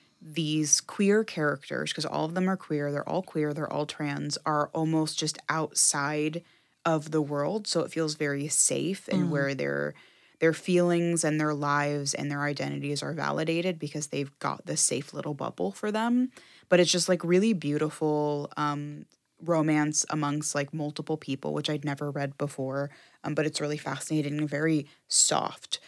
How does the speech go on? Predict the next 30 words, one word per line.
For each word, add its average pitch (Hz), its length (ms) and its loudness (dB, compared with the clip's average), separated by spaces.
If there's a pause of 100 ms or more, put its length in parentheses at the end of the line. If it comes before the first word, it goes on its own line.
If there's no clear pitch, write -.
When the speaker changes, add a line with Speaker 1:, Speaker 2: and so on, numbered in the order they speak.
(220)
Speaker 1:
I 151 60 2
wasn't, 165 460 4 (680)
I 165 120 2
don't 170 120 4
know, 147 80 6
I 147 100 4
wasn't 170 260 4
expecting 151 760 0 (320)
a 160 100 2
book 156 520 -4 (400)
about, 147 580 0 (600)
I 156 140 -2
don't 151 160 0
know, 139 60 2
I 143 60 0
guess, 143 220 -4
like, 147 120 -4
a 143 120 0
polycule 208 1000 2
to 247 140 2
be 233 220 2
this 214 220 4
Speaker 2:
Mm-hmm. 190 380 6
Speaker 1:
soft, 240 140 -2
but 196 120 4
it's 196 160 0
so 196 800 6 (760)
sweet 170 1080 4 (420)
and 165 300 4
cute, 156 1000 0